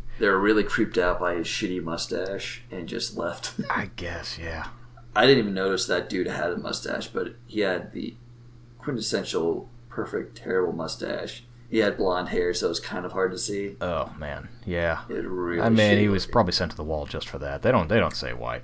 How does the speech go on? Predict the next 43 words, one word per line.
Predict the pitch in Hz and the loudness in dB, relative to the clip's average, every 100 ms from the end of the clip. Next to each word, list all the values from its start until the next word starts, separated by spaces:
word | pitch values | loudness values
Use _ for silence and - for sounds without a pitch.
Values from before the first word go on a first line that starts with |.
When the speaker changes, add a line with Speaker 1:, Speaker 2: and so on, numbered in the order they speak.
| - | -4
Speaker 2:
Did | 98 | -2
they, | 92 90 | 2 0
they | 87 92 | 2 0
say | 87 110 | 2 2
in | 107 | 2
Speaker 1:
Yeah. | 98 | 0
Speaker 2:
the, | - | 0
in | 98 | -2
the | |
book | 87 101 113 | 2 0 2
why | 82 82 87 | 2 4 4
they, | 87 87 85 - - - - | 2 -2 -4 -10 -20 -20 -6
these | 90 92 | -2 0
guys | 95 90 92 | 2 4 2
were | 87 | 0
at | 90 | -2
the | |
wall? | 90 92 101 - - | -2 -4 -4 -8 2
Sometimes | 123 110 104 | 4 4 4
they, | 113 127 - - - | 4 4 2 -6 6
other | 156 151 | 8 8
characters, | 110 85 - 76 | 6 2 0 -6
they | 73 67 - - - - - - - | -6 -6 -10 -12 -14 -14 -16 -16 -6
Speaker 1:
Yeah. | 135 110 95 92 - - | 2 4 4 2 -2 -2
Speaker 2:
The | 117 | 4
Speaker 1:
Uh, | 113 107 | 6 10
they | |
Speaker 2:
wall's | 117 110 | 10 10
a | |
Speaker 1:
might | - | 8
Speaker 2:
place | 110 104 | 6 6
for | - | 6
the | 92 | 6
Speaker 1:
mention | 113 107 | 6 6
Speaker 2:
criminals | 95 92 85 76 76 | 4 4 2 0 -2
and | 76 | -6
the | 73 | 0
shitheads | - - - - - 98 - 85 78 - | 4 4 2 0 0 -2 0 -2 0 -2
of | - | -4
society, | 85 - 80 71 - - | -2 0 0 0 -4 -6
by | - | -6
the | - | -6
way. | 78 73 82 | -8 -6 -6